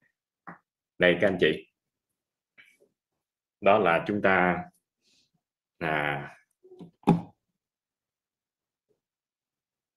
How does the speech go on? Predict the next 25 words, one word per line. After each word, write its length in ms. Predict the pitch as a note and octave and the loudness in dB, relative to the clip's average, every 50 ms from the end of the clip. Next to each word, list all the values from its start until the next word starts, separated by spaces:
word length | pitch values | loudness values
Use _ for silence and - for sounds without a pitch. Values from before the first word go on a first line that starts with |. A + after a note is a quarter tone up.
| _ _ _ _ _ _ - | _ _ _ _ _ _ -6
nhận 200 | F2+ D2+ E2+ E2+ | -4 -4 -2 0
thức 220 | - - - - | -2 -2 0 -2
lại 220 | D#2+ D2+ D2+ D#2+ D#2 | -4 -4 -4 -4 -4
về 440 | D#2+ D#2 D2+ D2+ - - - - _ _ _ - - - _ _ - _ _ _ - | -2 0 0 0 -2 -4 -8 -16 _ _ _ -20 -20 -20 _ _ -20 _ _ _ -2
hiện 180 | - F3 E2+ - | 0 0 0 0
thực 100 | - E2+ - - | -2 -2 -2 -2
của 60 | G#2 | -2
mình 260 | G2+ G2 E2+ E2 D#2+ - | 2 2 0 0 0 -2
có 180 | G2 G2+ A#2 B2 | -2 -2 0 0
ngày 140 | G#2 D#2+ | -2 -2
hôm 140 | E2+ F2+ F#2+ | -4 -4 -2
nay. 380 | F2+ F2+ F2 F2 E2+ E2+ - - _ _ _ _ _ _ _ _ _ _ _ _ _ _ - _ _ _ _ - | -2 0 0 0 -2 -4 -10 -20 _ _ _ _ _ _ _ _ _ _ _ _ _ _ -20 _ _ _ _ -2
Hiện 200 | - F2 F#2 F2 | -2 -2 0 2
thực, 100 | F2+ E2+ - - - | 0 -2 -2 -2 -4
những 180 | F2 F2 B2+ | -2 -2 0
hiện 200 | - F#2 F2 E2+ F2 | 0 0 0 2 0
thực 120 | E2 - - | -2 0 0
của 80 | G#2 G2 G#2 | -2 0 0
chúng 160 | A#2 - - | -2 -2 -2
ta 160 | G2+ F#2+ F2+ | 0 0 2
đang 200 | F2+ F2+ F2+ F2+ | 2 0 0 0
có 180 | F#2+ G#2 A#2+ B2 | 0 -2 -2 0
ngày 120 | G2+ E2 | -2 -4
hôm 160 | E2 F2 F2+ F#2 | -4 -6 -4 -2
nay, 320 | F2+ F2+ F2+ F2+ - | 0 0 0 -2 -4